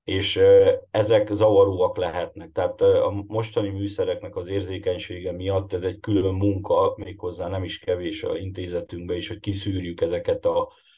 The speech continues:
a emberi tevékenységből származó jeleket,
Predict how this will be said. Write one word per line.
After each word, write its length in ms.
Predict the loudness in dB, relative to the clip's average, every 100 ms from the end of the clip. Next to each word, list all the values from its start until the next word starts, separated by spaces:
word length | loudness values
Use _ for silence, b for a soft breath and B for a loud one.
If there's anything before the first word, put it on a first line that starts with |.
| b _
a 440 | -2 0 0 -2
emberi 300 | -4 -2 -2
tevékenységből 880 | 0 -2 -2 -8 -10 -8 -10 -8 -6
származó 600 | -4 -2 -2 -2 -6 -8
jeleket, 600 | -4 -2 -2 0 -2 -2